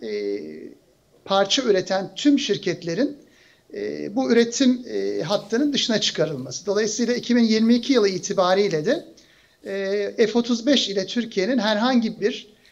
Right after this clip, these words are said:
ticari anlamda da ilişkisi kalmayacak. Şimdi gelelim diğer meseleye, yani F on altı meselesine. E, evet, gerçekten de Lockheed Martin son derece, e, güçlü lobi gücü olan, e, Amerika'nın,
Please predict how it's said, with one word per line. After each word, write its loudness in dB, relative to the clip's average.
ticari 2
anlamda -4
da -8
ilişkisi -4
kalmayacak. 0
Şimdi -2
gelelim 2
diğer 2
meseleye, -6
yani -6
F -2
on 2
altı -2
meselesine. -12
E, -6
evet, 2
gerçekten 0
de -4
Lockheed -2
Martin -4
son 0
derece, 0
e, -2
güçlü -2
lobi 2
gücü -2
olan, -4
e, -4
Amerika'nın, 2